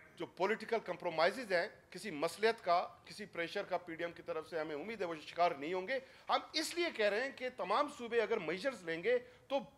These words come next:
impact और बोझ बलूचिस्तान के अवाम पे नहीं पड़ेगा। लोगों की movement को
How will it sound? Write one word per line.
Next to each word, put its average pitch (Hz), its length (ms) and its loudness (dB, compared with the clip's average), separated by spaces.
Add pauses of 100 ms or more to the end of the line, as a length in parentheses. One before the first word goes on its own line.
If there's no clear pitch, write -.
(140)
impact 254 540 2
और 247 120 6
बोझ 190 380 8 (480)
बलूचिस्तान 247 540 4 (200)
के 220 60 2
अवाम 208 300 8
पे 247 100 0
नहीं 214 140 0
पड़ेगा। 147 360 2
लोगों 247 440 6
की 247 160 -8
movement 208 400 -6
को 247 380 4